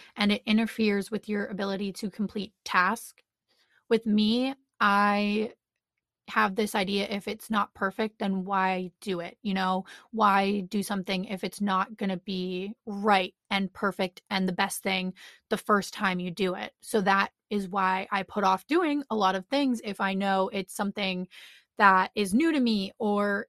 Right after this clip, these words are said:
isn't necessarily something that I completely understand, because I'm more afraid of the idea of it not being perfect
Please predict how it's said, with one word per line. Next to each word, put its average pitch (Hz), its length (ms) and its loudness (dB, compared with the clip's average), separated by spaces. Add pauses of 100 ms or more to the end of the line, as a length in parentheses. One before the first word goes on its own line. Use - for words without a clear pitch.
isn't 226 340 0
necessarily 208 540 0
something 208 360 0
that 196 140 2
I 190 60 -2
completely 214 500 -4
understand, 202 760 0 (1040)
because 214 440 -2 (240)
I'm 214 380 2 (300)
more 202 640 0 (640)
afraid 214 260 2
of 190 100 0
the 202 100 2
idea 190 580 0
of 196 240 0
it 208 140 -4
not 196 240 0
being 185 220 -4
perfect 190 520 -2